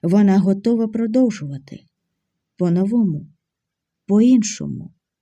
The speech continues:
Але жити. Від авторки. Шановні слухачі, якщо вам сподобалась ця історія,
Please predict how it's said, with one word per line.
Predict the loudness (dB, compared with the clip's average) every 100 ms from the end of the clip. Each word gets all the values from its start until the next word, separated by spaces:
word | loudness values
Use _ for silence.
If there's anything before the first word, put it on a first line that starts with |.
| _ _ _ _ _ _ -6
Але | -4 -4 -6
жити. | -6 -6 -8 -12 -16 -18 _ _ _ _ _ _ _ _ _ _ _ _ _ _ _ _ _ _ _ _ 0
Від | 2 2 0
авторки. | -4 -2 -8 -12 -14 -20 _ _ _ _ _ _ _ _ _ _ _
Шановні | -4 2 2 2 -4
слухачі, | -6 -8 -6 -8 -8 -14 -18 _ _ _ _ _
якщо | -2 -2 -2 -4
вам | -2 -4
сподобалась | -4 -2 -2 0 -2 -4 -4
ця | -4
історія, | -4 -4 -2 -2 -2 -2 -4